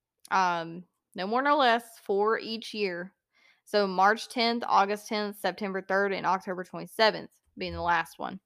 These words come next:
So there was four in nineteen eighteen, four in nineteen nineteen, possibly some in nineteen eleven, but that's never been confirmed.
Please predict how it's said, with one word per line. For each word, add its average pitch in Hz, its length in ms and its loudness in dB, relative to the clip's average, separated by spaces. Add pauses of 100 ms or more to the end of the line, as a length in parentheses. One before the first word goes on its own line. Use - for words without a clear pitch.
(680)
So 220 720 6 (140)
there 208 180 0
was 202 180 0
four 220 560 2
in 190 320 -4
nineteen 190 360 -6
eighteen, 262 400 -6
four 175 260 -8
in 180 60 -8
nineteen 180 320 -8
nineteen, 247 540 4 (540)
possibly 277 1300 8
some 262 360 8
in 247 100 2
nineteen 240 420 4
eleven, 220 440 4
but 208 80 -6
that's 180 260 2
never 196 240 4
been 196 220 0
confirmed. 220 580 4